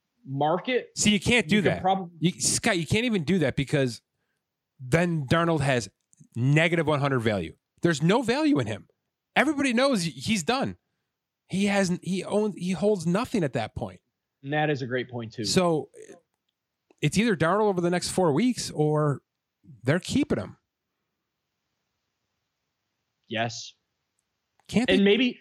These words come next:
Speaker 2: can't
Speaker 1: and
Speaker 2: they
Speaker 1: maybe
Speaker 2: just
Speaker 1: they
Speaker 2: swap
Speaker 1: are
Speaker 2: with Atlanta? Just give
Speaker 1: maybe
Speaker 2: Atlanta
Speaker 1: they
Speaker 2: the
Speaker 1: are.
Speaker 2: pick.
Speaker 1: And maybe they are keeping him because they brought in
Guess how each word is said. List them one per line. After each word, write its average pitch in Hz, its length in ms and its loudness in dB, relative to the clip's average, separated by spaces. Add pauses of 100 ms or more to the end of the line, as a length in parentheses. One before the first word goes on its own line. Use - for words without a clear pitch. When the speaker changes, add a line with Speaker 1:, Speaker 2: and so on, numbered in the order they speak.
Speaker 2:
can't - 180 2
Speaker 1:
and 196 40 2
Speaker 2:
they 196 100 4
Speaker 1:
maybe 202 60 6
Speaker 2:
just 233 120 2
Speaker 1:
they 208 60 4
Speaker 2:
swap 208 140 4
Speaker 1:
are - 20 2
Speaker 2:
with 202 120 0
Atlanta? 185 400 -2 (640)
Just 262 200 -2
give 285 120 0
Speaker 1:
maybe 180 120 0
Speaker 2:
Atlanta 202 180 2
Speaker 1:
they 190 60 2
Speaker 2:
the 170 60 2
Speaker 1:
are. 196 80 4 (100)
Speaker 2:
pick. - 240 -16 (600)
Speaker 1:
And 120 80 -16
maybe 160 200 -4
they 151 120 -2
are 156 160 0
keeping 131 340 -10
him 120 100 -8
because 120 260 -10
they 139 100 -6
brought 127 340 -2
in 139 320 -6